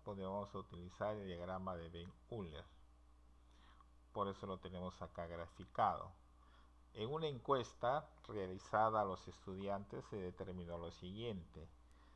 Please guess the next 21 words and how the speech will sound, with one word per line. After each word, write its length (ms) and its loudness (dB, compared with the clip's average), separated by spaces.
Sesenta 500 -2
y 120 0
ocho 420 4
se 160 -4
portaban 640 -4
bien, 400 -4
ciento 380 0
sesenta 640 -2
son 260 -4
habladores, 840 4
ciento 300 -4
treinta 360 -8
y 120 -6
ocho 240 -6
son 260 -6
inteligentes, 1120 -6
cincuenta 460 -4
y 40 -2
cinco 520 -2
son 320 -2
habladores 680 6